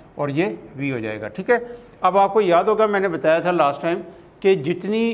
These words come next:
यू की power होती है ना उतनी दफ़ा उसमें formula apply होता है। यानी अब इसमें power three है तो एक दफ़ा के बाद ये power two रह जाएगी, एक और दफ़ा formula लगेगा, one power रह जाएगी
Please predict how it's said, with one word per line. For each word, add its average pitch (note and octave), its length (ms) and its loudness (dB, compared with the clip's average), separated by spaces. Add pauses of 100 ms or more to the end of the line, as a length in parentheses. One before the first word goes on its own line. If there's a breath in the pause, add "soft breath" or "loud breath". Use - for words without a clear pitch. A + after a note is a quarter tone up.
यू E3 260 -4
की G#3 140 -10
power A3+ 320 2
होती G3 220 0
है G#3 60 2
ना A3+ 100 -2
उतनी A3 320 -6
दफ़ा G3+ 220 2
उसमें G3 280 -2
formula E3+ 400 0
apply D3 260 -2
होता A#2 220 -4
है। A#2+ 140 -2
यानी E3 200 0
अब F#3 160 0
इसमें F#3+ 240 -6
power F#3+ 300 0
three A#3 240 -6
है G#3+ 160 4 (440 loud breath)
तो F3 80 -6
एक G3+ 300 -4
दफ़ा G3+ 240 2
के G3+ 140 -6
बाद F#3+ 220 2
ये G3 100 -4
power F#3+ 300 0
two G#3 180 -4
रह G3 160 0
जाएगी, F3+ 300 -4
एक E3 280 -6
और G3 120 2
दफ़ा G3 220 0
formula F#3 380 2
लगेगा, F3 380 0
one D3+ 240 2
power F3+ 280 -2
रह F#3 140 2
जाएगी E3+ 300 -4